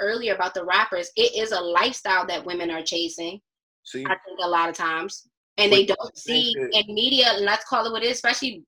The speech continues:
Speaker 1: we're all black, let's call it what it is, in, in black publicity with relationships. I mean, outside of Barack and Michelle, name, name, name a, a couple that isn't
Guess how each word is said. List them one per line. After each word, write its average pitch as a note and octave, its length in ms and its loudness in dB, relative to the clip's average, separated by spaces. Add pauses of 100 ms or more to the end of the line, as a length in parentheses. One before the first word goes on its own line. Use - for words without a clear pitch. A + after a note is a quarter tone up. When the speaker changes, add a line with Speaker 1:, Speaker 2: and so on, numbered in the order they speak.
(120)
Speaker 1:
we're G3+ 160 4
all G#3+ 220 4
black, F#3+ 340 0
let's G3 200 -2
call A3 200 2
it - 40 2
what A#3+ 80 -4
it A#3 80 -2
is, G3 220 0
in, F#3+ 240 -4 (100)
in F3 360 -2
black F3 540 2 (1300)
publicity B3 760 2
with G3+ 200 -2
relationships. A#3 1000 0 (1120)
I G#3+ 80 2
mean, A#3 200 4
outside G#3+ 440 6
of A#3+ 120 0
Barack G3+ 400 6
and A#3 100 -4
Michelle, B3+ 840 4 (800)
name, B3 500 0
name, A#3 560 0
name D4 540 2 (200)
a, A#3+ 320 2
a B3+ 100 -2
couple C4+ 400 0
that A#3 240 2
isn't C4 480 -2